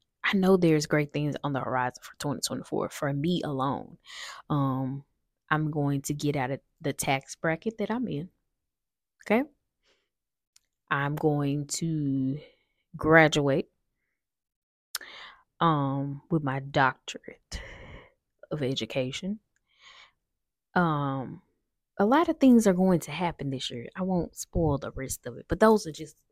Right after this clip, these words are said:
two things that's gonna happen. Okay? But, so it's like, "God, you really be out here setting me up." Like, if I didn't go through the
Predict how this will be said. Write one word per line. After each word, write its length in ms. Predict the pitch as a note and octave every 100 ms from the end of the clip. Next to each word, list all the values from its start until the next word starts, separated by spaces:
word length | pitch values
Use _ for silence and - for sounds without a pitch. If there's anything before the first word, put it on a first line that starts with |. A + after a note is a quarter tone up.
| _
two 220 | - G#3 F#3
things 600 | C#3+ C3 A2 - - - - - - - - -
that's 200 | C#3+ -
gonna 220 | C#3 B2
happen. 420 | - B2 A#2+ - - D#3 - - _ _ _ F3+
Okay? 300 | - D#4+ F4+ _ _ - - - _ _ _ _ _
But, 400 | G#3+ - - A3+ -
so 320 | - G#3 G3+
it's 180 | G#3 -
like, 840 | G#3+ G3+ F#3+ F#3 - - - - - F#3
"God, 440 | G3+ G3+ G3+ G3
you 280 | G3+ D4 C#4
really 640 | C4+ D4 B3+ F#3+ F3+ F3+ _ _ _ _ _ _ -
be 200 | G3 F#3+
out 280 | - F3+ E3+
here 420 | E3+ D#3+ D3 D3 D#3+
setting 460 | - - F#3+ F3+
me 180 | D3 D3+
up." 200 | E3 - - - - -
Like, 160 | E3+ -
if 120 | E3 -
I 140 | F3+ F3
didn't 440 | D#3 B3 E4 D4
go 280 | A#3 G3+ G#3+ -
through 540 | G#3+ A3 E3+ D3+ D#3 _ _ _ _ _
the 80 | -